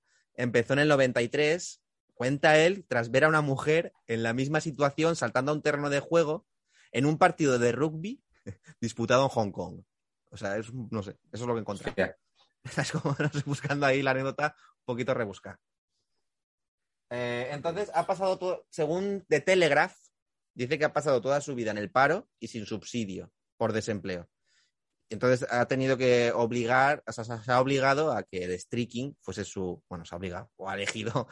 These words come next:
Speaker 1: <laughs> que el streaking fuese su, su profesión. Es decir, este
Speaker 2: Más
Speaker 1: lo
Speaker 2: vale
Speaker 1: llevaba,
Speaker 2: streak.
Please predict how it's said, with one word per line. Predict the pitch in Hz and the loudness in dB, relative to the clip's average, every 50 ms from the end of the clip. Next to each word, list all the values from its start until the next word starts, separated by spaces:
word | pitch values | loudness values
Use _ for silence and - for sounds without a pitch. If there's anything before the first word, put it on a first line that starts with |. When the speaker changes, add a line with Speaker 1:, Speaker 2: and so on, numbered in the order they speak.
| - | -16
Speaker 1:
<laughs> | - - | -14 -6
que | - 135 | -2 0
el | 117 127 143 | 0 0 0
streaking | 110 113 120 113 127 120 | -2 -2 -2 -2 -2 -2
fuese | 110 113 107 110 113 107 | 0 0 0 0 0 -2
su, | - 113 107 98 95 95 92 95 _ _ _ | -2 -2 -2 -2 -2 -4 -6 -8 _ _ _
su | - - 127 | -6 -2 0
profesión. | 127 123 113 113 101 - 113 101 92 98 - _ _ _ _ _ - | 0 0 0 -2 -6 -6 -6 -8 -8 -10 -14 _ _ _ _ _ -6
Es | 131 120 | -4 0
decir, | 131 135 | 2 2
este | 139 131 | 2 4
Speaker 2:
Más | 190 175 | 6 8
Speaker 1:
lo | 185 | 10
Speaker 2:
vale | - - - | 10 12 12
Speaker 1:
llevaba, | 160 165 180 | 10 10 8
Speaker 2:
streak. | 190 - 127 123 127 | 8 8 6 4 0